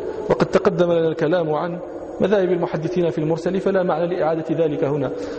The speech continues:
المهم أن هذا حديث مرسل، لكن رواه الترمذي وروى أبو داود موصولا، هو حديث صحيح، أن رسول الله صلى الله عليه وسلم، نعم،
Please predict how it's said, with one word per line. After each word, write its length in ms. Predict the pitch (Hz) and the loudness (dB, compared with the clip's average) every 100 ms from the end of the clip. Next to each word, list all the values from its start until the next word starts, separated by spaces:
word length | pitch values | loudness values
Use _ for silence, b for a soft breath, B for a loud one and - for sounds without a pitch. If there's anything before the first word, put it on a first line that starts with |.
| B | B
المهم 320 | 190 226 233 | 2 4 2
أن 160 | 220 208 | 2 2
هذا 220 | 202 202 | 2 2
حديث 280 | 196 208 208 | 0 -2 -2
مرسل، 500 | 196 180 170 202 196 | -2 -2 0 0 2
لكن 300 | 220 208 196 B B B B | 0 0 -4 B B B B
رواه 320 | 180 202 202 180 | 2 4 4 0
الترمذي 640 | - 190 180 175 196 190 | 2 2 2 2 2 2
وروى 380 | 180 180 180 175 | 2 2 2 0
أبو 140 | 160 | 0
داود 360 | 170 165 180 165 | 0 2 2 2
موصولا، 560 | 139 120 - 175 143 160 - - - - - - - - - B B - | 0 -2 0 0 0 -2 -6 -8 -8 -8 -10 -12 -14 -16 -18 B B 2
هو 140 | 208 | 2
حديث 280 | 170 185 185 | 4 0 0
صحيح، 420 | 175 160 156 131 - B B B B B B B | 0 0 -2 -4 -6 B B B B B B B
أن 200 | - 214 | 0 2
رسول 340 | 233 220 - 208 | 2 2 2 2
الله 260 | 196 185 | 2 2
صلى 220 | 180 196 185 | 2 0 0
الله 160 | 180 | 0
عليه 100 | 165 | 0
وسلم، 220 | 170 165 | 0 -2
نعم، 240 | 165 170 | 0 0